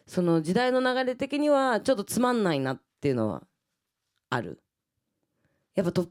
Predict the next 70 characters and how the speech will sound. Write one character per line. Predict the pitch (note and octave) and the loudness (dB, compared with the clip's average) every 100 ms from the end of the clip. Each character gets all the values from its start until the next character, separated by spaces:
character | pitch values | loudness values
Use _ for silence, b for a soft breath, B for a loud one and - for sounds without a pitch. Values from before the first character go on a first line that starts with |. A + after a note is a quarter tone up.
| - | 2
拍 | F4 | 2
子 | E4+ | 4
も | D4+ D4+ | 2 2
な | D4 C#4+ | 2 0
い | |
人 | - E3+ | 0 0
が | |
い | C#3+ | 0
っ | |
ぱ | - F3+ | -2 -2
い | |
出 | F3+ | 0
て | E3+ | -2
た | D3 | -4
じ | C3+ | -2
ゃ | |
な | B2 | -4
い | |
で | A#2 | -6
す | - | -6
か。 | G#2+ - _ _ _ _ - | -10 -12 _ _ _ _ -20
そ | - D3+ | -4 0
れ | D3+ | 0
こ | D#3 | 0
そ、 | - C#3+ B2 A2+ b b b b b - | 4 4 4 2 b b b b b -10
何？ | C3 C#3+ B2+ C3 E3 - | -4 -2 -2 -2 -2 -4
ク | - E3 D#3+ | -2 2 4
イ | F3 F#3 | 4 4
ー | |
ン | E3 | 2
も | D3+ | 0
そ | C#3+ D#3 | -4 -4
う | C#3+ | -4
だ | C3 | -6
し、 | C3 C3 A#2 - _ _ | -6 -6 -6 -8 _ _
あ | B2 C#3+ E3 | -4 0 0
ん | G#3+ A#3 | 0 0
な | B3 A#3+ | 2 2
歌 | A#3 A#3 A3+ | 2 0 2
声 | G#3 F3 | 4 4
誰 | - C3+ D#3 G3+ | 2 -2 0 2
も | A#3+ | 2
真 | B3 B3 | 0 -2
似 | A#3+ | -2
で | A#3 | -2
き | A#3 | -2
ね | A3+ F#3+ | 0 0
え | |
よ | D3 | 0
っ | B2 | -4
て、 | B2+ | -6
あ | C#3+ G#3+ | -2 0
ん | B3 | -2
な | B3 | -2
格 | A#3+ - | -6 -2
好 | A#3 G#3+ | 0 2
全 | F3 G3+ | 2 0
身 | G3+ | 0
タ | A3 | -2
イ | |
ツ | D3 | -2
で | C3 | 0
き | E3 | 0
な | |
い | C#3 | 0
よ | A2 | -2
っ | |
て | - | -8
い | |
う。 | G#2 | -14